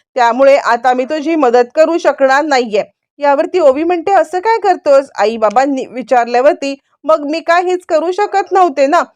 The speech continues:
यावरती ऐश्वर्या सांगते, "हे बघ, मग जर का तुला हा आता गेम पूर्ण करायचा असेल, तर एक संधी अजूनही तुझ्याकडे आहे." यावरती ओवी सांगते, "संधी? कसली संधी? तू मला सांग ना."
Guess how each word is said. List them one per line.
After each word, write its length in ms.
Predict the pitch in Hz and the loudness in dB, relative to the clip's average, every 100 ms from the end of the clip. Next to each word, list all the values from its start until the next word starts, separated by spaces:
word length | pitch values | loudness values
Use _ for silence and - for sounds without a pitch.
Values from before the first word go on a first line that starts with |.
| _ _ | _ _
यावरती 560 | 302 269 254 285 285 302 | -2 0 2 0 -2 -2
ऐश्वर्या 460 | 208 226 233 220 | -2 0 0 0
सांगते, 340 | 226 285 302 294 294 | 0 -2 -2 -4 0
"हे 100 | 254 | 2
बघ, 160 | 269 226 _ _ | 2 0 _ _
मग 240 | 277 294 247 | -4 -4 0
जर 160 | 320 359 | 0 2
का 200 | 294 302 | 0 0
तुला 320 | 294 262 311 | -2 0 0
हा 200 | 285 247 | 2 0
आता 200 | 254 277 | 2 -2
गेम 340 | 262 247 262 | -2 -2 -2
पूर्ण 360 | 277 269 240 254 | -2 0 2 2
करायचा 440 | 247 240 233 262 | 2 2 0 0
असेल, 280 | 302 311 294 285 _ - | -2 -2 -6 -6 _ -12
तर 80 | 320 - 240 | -10 -4 2
एक 260 | 247 240 | 2 0
संधी 440 | - 320 277 269 - | 0 0 0 -4 -2
अजूनही 540 | 214 196 240 294 320 254 | -2 -2 0 0 0 -4
तुझ्याकडे 500 | 254 226 233 233 262 | -4 -2 0 2 2
आहे." 320 | 254 220 185 _ _ 311 | 0 -4 -8 _ _ -4
यावरती 460 | 330 320 359 381 | 0 0 0 0
ओवी 280 | 339 254 294 | 2 2 0
सांगते, 320 | 359 359 370 | -2 -2 -4
"संधी? 400 | 370 262 269 370 415 _ - | -2 0 2 0 -4 _ 0
कसली 360 | 311 320 339 403 | 0 0 -4 0
संधी? 400 | 415 320 269 294 | 2 2 -2 -8
तू 360 | _ - 349 | _ -10 -2
मला 260 | 339 330 349 | 2 2 2
सांग 300 | 349 349 349 | 2 0 0
ना." 140 | 247 | -2